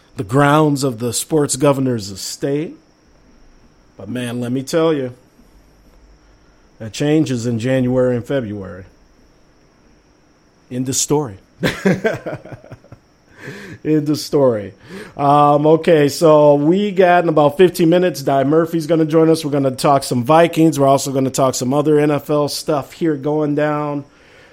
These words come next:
Um, let me read out here in the chat room. Big O says, "Wiggins is a good young player. I like his game.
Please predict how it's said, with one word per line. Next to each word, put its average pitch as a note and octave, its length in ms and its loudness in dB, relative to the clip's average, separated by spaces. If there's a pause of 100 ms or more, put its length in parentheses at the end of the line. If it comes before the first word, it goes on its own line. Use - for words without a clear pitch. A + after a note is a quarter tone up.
Um, A#2 600 -12 (260)
let F3+ 160 -2
me B3+ 80 -2
read A#3+ 240 0
out G#3 200 0
here G3+ 120 -2
in F3+ 80 0
the C#3+ 60 -2
chat E3+ 320 2
room. D3 160 0
Big G3 180 2
O G3+ 140 2
says, E3+ 280 0
"Wiggins A#3 380 0
is E3+ 160 -4
a D3+ 40 -4
good D#3+ 200 2
young D3+ 220 0
player. D3 440 -2
I A#2 80 -4
like C#3+ 300 -2
his C3 160 -4
game. D#3 560 2